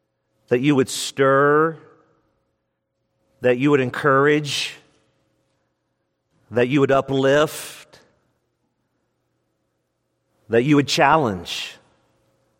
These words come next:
that you would show us exactly where we reside in our relationship with you.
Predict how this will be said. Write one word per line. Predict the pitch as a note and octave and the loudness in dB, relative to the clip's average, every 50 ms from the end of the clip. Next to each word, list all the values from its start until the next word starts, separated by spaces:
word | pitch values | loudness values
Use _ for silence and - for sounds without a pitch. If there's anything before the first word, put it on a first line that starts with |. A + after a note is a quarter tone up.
| _ _ _ _ _ _ _ _ _ _ _ _ _ _ _ _ _ _ _ _ _ _ - | _ _ _ _ _ _ _ _ _ _ _ _ _ _ _ _ _ _ _ _ _ _ -6
that | - A#2 A#2 A#2 | -2 -2 0 0
you | B2+ C3+ C#3+ C#3+ | 0 0 0 2
would | D3 C#3+ C3+ - | 2 0 -2 -4
show | - - - E3 D#3 D#3 D#3 C#3+ B2+ | -6 -4 -2 0 0 2 2 2 2
us | B2+ A#2+ A#2+ B2 A#2+ - - | 2 2 2 0 -2 -4 -8
exactly | B2 A#2 - G#2+ C3 C3+ C3+ C#3 - - C#3+ D3 C3+ C3+ | -10 -8 -6 -2 0 2 2 2 0 0 -2 -2 -2 -2
where | A#2+ A#2 C3+ C3+ C#3 C#3 C3+ C3+ C3 B2 | -2 -2 0 0 0 0 0 -2 -4 -4
we | A#2+ B2+ B2 B2 B2 | -4 -6 -6 -4 -4
reside | A2+ A#2+ A#2 G#2+ G#2 B2+ A#2+ A#2+ B2 B2 A2+ G#2+ G#2 G#2 A2 G#2 F#2+ | -4 -4 -4 -2 0 2 4 4 4 4 2 2 -2 -2 -4 -6 -6
in | G#2+ G#2 G#2 G#2 G2+ G2 F#2 - _ _ _ _ _ _ _ _ _ _ _ _ _ _ _ _ _ - | -8 -8 -6 -6 -8 -10 -12 -16 _ _ _ _ _ _ _ _ _ _ _ _ _ _ _ _ _ -2
our | - C#3 | 0 0
relationship | C3 B2 A#2+ C3 C3 C3+ - - C3+ C3 - - C#3+ - | 2 2 2 2 2 0 0 -4 -8 -6 -2 -2 -2 0
with | C3 B2 A2+ | -2 -4 -4
you. | C3 C#3 C3+ B2 G#2 F2 | -2 -2 -2 -2 -4 -6